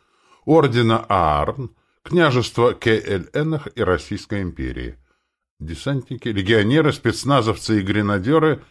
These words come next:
шли в бой рука об руку, не раз спасая друг другу жизнь и вытаскивая на себе раненых.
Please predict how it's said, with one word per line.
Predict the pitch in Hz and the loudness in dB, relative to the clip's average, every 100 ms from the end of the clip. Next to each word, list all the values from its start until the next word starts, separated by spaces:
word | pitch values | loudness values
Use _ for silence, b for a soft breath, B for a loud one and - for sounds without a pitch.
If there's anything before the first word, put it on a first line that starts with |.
| b b b - | b b b -18
шли | - 117 123 | -10 -4 -4
в | 87 | -4
бой | 107 131 | -2 0
рука | 104 92 101 92 | 0 0 2 2
об | 107 131 101 | 2 2 0
руку, | 78 - 62 - | -4 -4 -10 -8
не | 92 101 | -6 -4
раз | 101 104 | -2 -4
спасая | - 87 - 92 80 | -4 -6 -4 -4 -4
друг | 73 80 73 | -4 -6 -8
другу | 78 71 80 | -8 -6 -6
жизнь | 90 147 131 143 - | -4 -4 -4 -6 -2
и | |
вытаскивая | 120 107 - 107 - 110 101 92 | 0 0 2 0 0 -2 0 0
на | 90 | -4
себе | - 85 90 | -6 -4 -2
раненых. | 80 65 65 60 | -2 -4 -6 -10